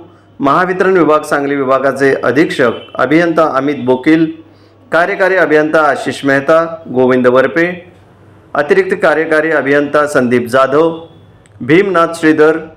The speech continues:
संस्थेचे संचालक हरिभाऊ गुरव, पांडुरंग रुपनर, वसंतदादा औद्योगिक वसाहतीचे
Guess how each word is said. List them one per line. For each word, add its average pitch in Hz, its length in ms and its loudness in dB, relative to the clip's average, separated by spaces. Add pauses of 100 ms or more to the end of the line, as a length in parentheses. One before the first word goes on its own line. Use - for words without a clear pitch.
(280)
संस्थेचे 165 560 -2
संचालक 156 540 0
हरिभाऊ 151 420 2
गुरव, 143 300 2 (880)
पांडुरंग 175 460 0
रुपनर, 143 420 0
वसंतदादा 165 640 0
औद्योगिक 143 440 0
वसाहतीचे 135 960 -2